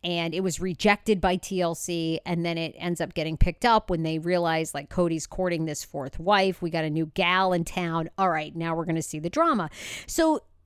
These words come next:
don't you almost wish that we could go back to season one, where the episodes, except for the season premiere and the finale, are twenty minutes long? You guys, this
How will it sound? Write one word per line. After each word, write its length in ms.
don't 300
you 200
almost 240
wish 640
that 220
we 100
could 240
go 200
back 360
to 100
season 420
one, 360
where 200
the 220
episodes, 840
except 540
for 440
the 140
season 380
premiere 580
and 200
the 60
finale, 600
are 100
twenty 960
minutes 520
long? 580
You 120
guys, 300
this 320